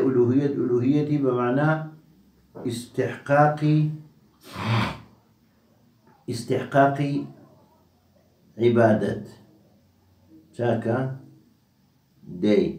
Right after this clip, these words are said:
و معتەزیلە ئیسباتی ئیستحقاقی عیبادەت ناکەن. ئیستحقاقی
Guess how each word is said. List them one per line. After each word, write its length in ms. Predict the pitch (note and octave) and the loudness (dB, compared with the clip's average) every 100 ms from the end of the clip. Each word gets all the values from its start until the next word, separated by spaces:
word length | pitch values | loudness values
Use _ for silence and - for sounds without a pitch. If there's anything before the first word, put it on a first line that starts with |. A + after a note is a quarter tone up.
| - - _ _ _ - F#2+ G#2 G#2+ G#2+ | -14 -20 _ _ _ -10 -4 0 2 4
و 40 | B2 B2+ | 4 2
معتەزیلە 680 | B2+ A#2 B2 A#2+ A2+ B2+ D3+ - | 0 -4 0 0 0 0 0 0
ئیسباتی 540 | - - B2 A#2+ - - | -4 -2 0 0 -2 -4
ئیستحقاقی 960 | A2 - A2+ A2 - A#2+ A#2 - A#2+ A2+ A2 A2 - _ _ _ _ - A2 | -6 -6 -8 -6 -2 2 2 0 -2 -2 -4 -8 -20 _ _ _ _ -4 0
عیبادەت 640 | A2 A#2+ A#2 A2 C3+ C3+ C3 C#3 | 2 4 2 4 2 2 2 4
ناکەن. 460 | A2+ G#2+ F#2 - - - _ _ _ _ _ _ _ _ _ _ _ _ _ _ _ _ - | 4 2 -4 -10 -14 -20 _ _ _ _ _ _ _ _ _ _ _ _ _ _ _ _ -14
ئیستحقاقی 680 | A2 - A2+ A2 C3+ C3+ B2+ | -12 -8 -8 0 2 2 2